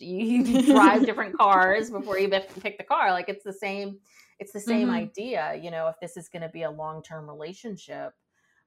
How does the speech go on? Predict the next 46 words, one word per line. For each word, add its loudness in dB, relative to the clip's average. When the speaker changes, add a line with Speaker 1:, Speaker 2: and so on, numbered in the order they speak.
Speaker 1:
uh, -8
that -8
you're -14
gonna -12
build, -6
then -8
yeah, -8
you -16
should -12
make -16
sure -8
that, -10
you -18
know, -12
you -12
should -18
try -8
out -4
a -12
few -16
different -14
people -10
to -12
see, -8
like, -12
what -6
is -6
really -8
right -10
for -16
you. -12
And, -12
and -12
it -14
will, -12
you -10
know, -12
it -12
will -12
give -4
you -10
a -12
tremendous -14
amount -14
of -14
information. -18